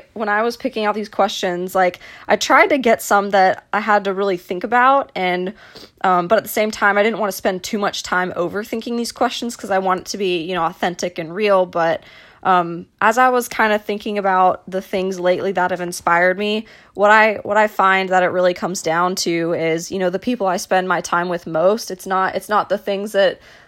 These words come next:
um, I necessarily see on social media or T V or in other,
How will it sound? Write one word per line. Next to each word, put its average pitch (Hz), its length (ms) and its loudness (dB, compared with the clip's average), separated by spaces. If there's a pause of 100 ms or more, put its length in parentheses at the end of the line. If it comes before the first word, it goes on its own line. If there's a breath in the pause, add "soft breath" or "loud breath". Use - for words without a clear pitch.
um, 180 280 0
I 185 60 -6
necessarily 185 560 -2
see 190 340 -4
on 175 160 0
social 185 340 -4
media 170 460 0
or 165 160 -2
T 170 220 -8
V 160 400 -4
or 147 240 -2
in 151 160 -10
other, 156 400 -2